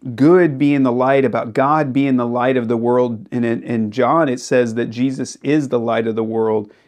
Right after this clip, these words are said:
extinguishing darkness. And so that metaphor rolls throughout Scripture.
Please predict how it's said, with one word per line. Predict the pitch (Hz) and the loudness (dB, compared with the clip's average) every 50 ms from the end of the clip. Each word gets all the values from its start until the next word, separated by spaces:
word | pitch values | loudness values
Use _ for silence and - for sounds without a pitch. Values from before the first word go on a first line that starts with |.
| _ _ | _ _
extinguishing | - 113 - - - - 156 160 156 147 139 131 - - 135 120 113 107 101 | -16 -12 -12 -12 -2 0 2 2 4 2 2 0 0 -4 -2 -2 -2 -2 -2
darkness. | 110 107 - 107 104 - 113 104 98 95 - - - - - _ _ _ _ _ _ _ _ _ _ _ _ _ _ _ _ _ _ _ _ _ _ _ _ _ | -4 -4 -4 -6 -6 -8 -10 -10 -10 -10 -12 -14 -14 -16 -18 _ _ _ _ _ _ _ _ _ _ _ _ _ _ _ _ _ _ _ _ _ _ _ _ _
And | - 123 131 123 | -2 -2 0 0
so | 151 147 | 2 2
that | 143 135 - - | 2 2 0 0
metaphor | 135 151 156 170 175 170 - _ 151 135 131 123 120 117 120 - | 0 0 0 0 0 -2 -2 _ 0 0 2 2 2 0 -2 -2
rolls | 120 120 127 135 135 135 127 127 - | -2 2 4 6 6 4 4 0 -6
throughout | - - 127 123 120 123 - - - - | -8 -6 -2 0 0 0 0 0 -2 -10
Scripture. | - - - 131 127 127 - - - 120 110 104 - | -16 -8 -4 -4 -4 -4 -4 -4 0 0 0 0 -2